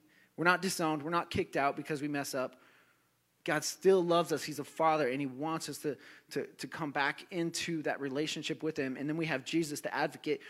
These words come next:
who's willing to go before us and basically, like, come alongside of us too and take us to the Father.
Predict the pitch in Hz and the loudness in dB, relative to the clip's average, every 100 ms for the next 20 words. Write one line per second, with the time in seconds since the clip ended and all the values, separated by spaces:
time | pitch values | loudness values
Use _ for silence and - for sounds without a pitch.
0 | - 151 147 175 160 127 - 165 165 170 | -10 -8 -4 -2 -2 -4 0 2 4 0
1 | - 175 170 131 131 - - - _ _ | -2 0 0 0 -4 -10 -14 -18 _ _
2 | _ _ _ _ _ 139 135 156 170 - | _ _ _ _ _ -2 2 2 2 0
3 | 160 139 131 - - 175 170 143 - 143 | 2 2 0 -4 -4 0 0 -2 0 2
4 | 160 151 127 - - 175 143 139 139 - | 4 2 -2 -2 0 2 0 -4 -10 -4
5 | 175 - 127 - 147 120 123 113 | -6 -6 -12 -8 -8 -6 -8 -8